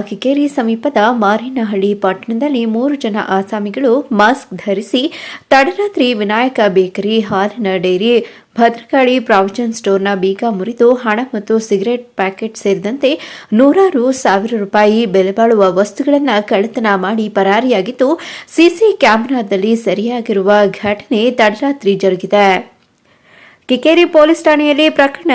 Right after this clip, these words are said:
ದಾಖಲಾಗಿದ್ದು, ಇನ್ಸ್‌ಪೆಕ್ಟರ್ ರೇವತಿ ಅವರು ಸ್ಥಳಕ್ಕೆ ಭೇಟಿ ನೀಡಿ ಸಿ ಸಿ ಕ್ಯಾಮೆರಾದ ಮಾಹಿತಿ ಕಲೆ ಹಾಕಿದ್ದು, ಕಳ್ಳರನ್ನ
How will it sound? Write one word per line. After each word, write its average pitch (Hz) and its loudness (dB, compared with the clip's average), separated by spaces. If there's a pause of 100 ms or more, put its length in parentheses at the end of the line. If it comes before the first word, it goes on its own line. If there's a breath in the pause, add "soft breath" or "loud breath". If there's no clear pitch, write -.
ದಾಖಲಾಗಿದ್ದು, 226 2
ಇನ್ಸ್‌ಪೆಕ್ಟರ್ 294 0
ರೇವತಿ 220 0
ಅವರು 247 2
ಸ್ಥಳಕ್ಕೆ 277 2
ಭೇಟಿ 208 -2
ನೀಡಿ 285 0 (300 loud breath)
ಸಿ 359 6
ಸಿ 480 0
ಕ್ಯಾಮೆರಾದ 233 0
ಮಾಹಿತಿ 226 0
ಕಲೆ 196 0
ಹಾಕಿದ್ದು, 269 2
ಕಳ್ಳರನ್ನ 277 0